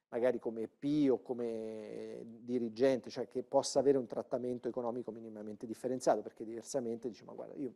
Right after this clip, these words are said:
sai cosa? Me ne sto, settore biblioteche, passo i libri sullo scanner, viene quello, l'aiuto a fare ricerca", non vado là perché qua si lavora molto,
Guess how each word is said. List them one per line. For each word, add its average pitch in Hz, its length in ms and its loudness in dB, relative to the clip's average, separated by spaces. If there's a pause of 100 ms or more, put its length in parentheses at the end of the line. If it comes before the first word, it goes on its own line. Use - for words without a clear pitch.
(120)
sai 135 180 -8
cosa? 110 260 -10 (380)
Me 147 80 -8
ne 143 60 -4
sto, - 440 -6
settore 135 380 -2
biblioteche, 117 760 -2 (1040)
passo 147 300 4
i 143 40 4
libri 123 300 6
sullo 143 220 -2
scanner, 127 580 0 (260)
viene 139 280 2
quello, 143 380 10 (100)
l'aiuto 131 340 4
a 127 60 4
fare 135 240 4
ricerca", 131 320 4
non 123 140 2
vado 147 220 12
là 117 140 10
perché - 320 -4
qua 151 140 2
si 143 120 -2
lavora 120 220 2
molto, 110 420 -6